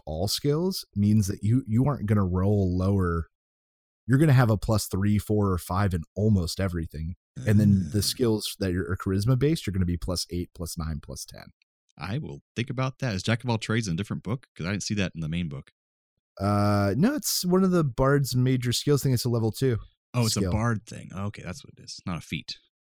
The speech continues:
Speaker 1: Yeah, yeah. Um, additionally, Bards have some really crazy flexible casting, and, um,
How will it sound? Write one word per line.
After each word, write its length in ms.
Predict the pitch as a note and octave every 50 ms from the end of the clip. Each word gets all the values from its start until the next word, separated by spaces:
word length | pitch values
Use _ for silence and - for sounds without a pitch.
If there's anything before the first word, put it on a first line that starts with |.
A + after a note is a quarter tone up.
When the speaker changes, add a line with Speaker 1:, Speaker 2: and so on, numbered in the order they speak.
| _ _ _ _ _ _ _ _ _ _ _ A#2
Speaker 1:
Yeah, 180 | C#3+ D#3 D3+
yeah. 180 | C#3+ A#2+ G#2 E2 - -
Um, 200 | G#2 G#2 G2 E2+
additionally, 440 | G#2 A#2+ D3 E3 D3 - D3 B2+
Bards 420 | G#2+ F2 G2 G2 G2+ G#2 G#2 G2+ -
have 140 | G#2 F2+ -
some 220 | - F2 E2+ F2
really 320 | F#2 G2 G#2 G2+ G2+ G2 F#2+
crazy 400 | - - G2 F#2+ F#2+ F#2 F#2+ F2+
flexible 440 | - - F#2 F2 - - F#2 F2+ F2
casting, 840 | - - F#2+ F#2 F#2+ F#2 - - F#2+ F#2+ F#2+ F#2 F#2 F#2 F2+ - -
and, 320 | D#2+ E2 E2+ E2+ E2+ E2+
um, 300 | D#2+ D2+ D2 D2+ D#2 D#2